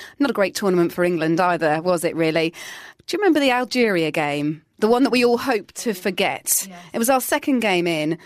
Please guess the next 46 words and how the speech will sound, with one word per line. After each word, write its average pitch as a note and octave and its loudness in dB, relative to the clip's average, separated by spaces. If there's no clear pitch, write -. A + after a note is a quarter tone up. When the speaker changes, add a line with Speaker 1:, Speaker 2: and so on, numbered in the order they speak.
Speaker 1:
I B3+ 0
can C4+ 2
only D#4 6
remember A#3+ 0
it - -2
as F#3+ -2
completely A#3 -6
eventless G3+ -2
and F#3 -2
very F#3 -2
depressing. F3+ -6
I G#3 0
think A4 -8
I F4 0
actually A3+ -4
went F#3+ -4
to F#3+ -6
a F3 -2
pub A3+ 0
and G3 0
watched - -2
it - -2
and, A#3 -4
you C4+ -4
know, A#3 -4
paid D4 0
for A3+ -2
a G#3 0
glass G#3+ 0
of G3+ -6
wine G3+ 2
Speaker 2:
Paid G3+ -6
Speaker 1:
and G#3+ -6
got B3+ 2
Speaker 2:
money. C4 4
Speaker 1:
nothing, F3+ 0
Speaker 2:
<laughs> D4+ -8
Speaker 1:
got C#4+ 2
minus A#3+ -2
back G3 -2
in G3 0
return. F#3 -2
Um, B3 -2
very C#4 4
flat G3 -2
game. F3+ 2